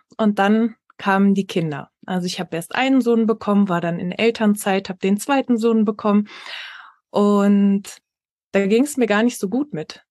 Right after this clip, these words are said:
Denn ich hab gemerkt, wie meine Kommilitonen alle an mir vorbeizogen und Karriere machten. Und ich hab Sozialpädagogik studiert und noch nicht mal mein Anerkennungsjahr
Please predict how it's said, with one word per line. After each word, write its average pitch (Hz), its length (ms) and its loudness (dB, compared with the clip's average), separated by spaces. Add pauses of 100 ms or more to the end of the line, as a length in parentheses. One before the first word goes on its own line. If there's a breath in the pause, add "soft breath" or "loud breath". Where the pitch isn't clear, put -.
(180)
Denn 196 460 2
ich 202 200 -4
hab 214 140 -4
gemerkt, 208 380 0
wie 208 80 2
meine 196 260 2
Kommilitonen 214 880 0
alle 202 260 -2
an 196 120 0
mir 196 140 0
vorbeizogen 208 800 0
und 220 160 0
Karriere 190 420 -2
machten. 247 460 0 (1300 loud breath)
Und 190 240 0
ich 208 160 0
hab 208 140 -4
Sozialpädagogik 208 920 0
studiert 220 400 0
und 196 160 0
noch 190 140 0
nicht 208 240 0
mal 196 200 4
mein 185 380 2
Anerkennungsjahr 170 920 0